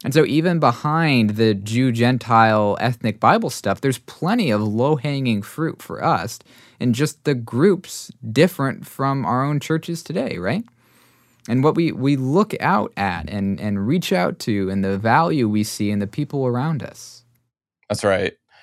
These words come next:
Speaker 2: Luke loves to raise a stereotype, I think, primar-, often at least to subvert it,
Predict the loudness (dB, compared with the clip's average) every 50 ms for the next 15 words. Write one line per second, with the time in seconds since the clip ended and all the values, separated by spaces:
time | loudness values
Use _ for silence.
0 | _ _ _ 0 2 2 2 2 0 -4 0 4 6 8 8 8 6 4 0 -8
1 | -10 -10 -4 -2 0 0 2 2 0 0 -2 -4 -6 0 2 4 4 4 4 2
2 | 2 0 -2 -6 -6 -6 -6 -6 -6 -2 0 2 2 4 4 2 0 2 2 2
3 | 2 2 0 -2 -2 2 2 2 2 2 0 -2 -2 -2 -6 _ 0 0 0 2
4 | 2 0 0 2 0 0 4 6 8 8 8 6 4 2 2 2 0 0 -2 -2
5 | -2 -4 -8 -6 -6 -6 -6 -8 -10 -4 0 0 0 0 0 -2 -6 -6 _